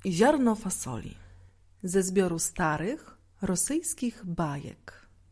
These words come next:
Kogut szukał przekąski, grzebiąc w ziemi obok budynku, gdy znalazł ziarno fasoli.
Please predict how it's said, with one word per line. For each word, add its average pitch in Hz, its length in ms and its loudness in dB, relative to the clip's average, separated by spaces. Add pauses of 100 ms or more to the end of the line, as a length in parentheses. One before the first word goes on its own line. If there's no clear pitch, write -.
(1500)
Kogut 415 420 0
szukał 214 440 -2
przekąski, - 840 -4 (340)
grzebiąc 185 580 2
w 175 60 -6
ziemi 170 460 -2 (120)
obok 165 400 -2
budynku, 160 680 -6 (720)
gdy 175 340 -2
znalazł 196 760 -4 (600)
ziarno 156 560 0
fasoli. - 580 -6